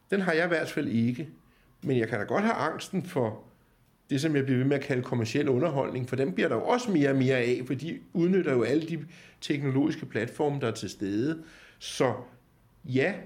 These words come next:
hvis vi stikker et barn en iPad, og de skal sidde og gøre det, de kan og vil,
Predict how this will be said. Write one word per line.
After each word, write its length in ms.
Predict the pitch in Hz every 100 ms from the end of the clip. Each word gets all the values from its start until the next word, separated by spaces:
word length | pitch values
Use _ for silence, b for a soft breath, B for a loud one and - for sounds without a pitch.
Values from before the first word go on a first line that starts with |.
| - - -
hvis 220 | 156 131
vi 60 | 135
stikker 320 | - 185 214
et 60 |
barn 260 | 208 170 180
en 220 | 165 135
iPad, 260 | 170 - 165 - B B B -
og 160 | 151
de 100 | 156
skal 160 | 143 160
sidde 220 | - 160
og 80 | 175
gøre 320 | 151 139 160
det, 160 | 151 143
de 80 | 170
kan 260 | 143 139 - b b b
og 140 | 135 127
vil, 300 | 127 156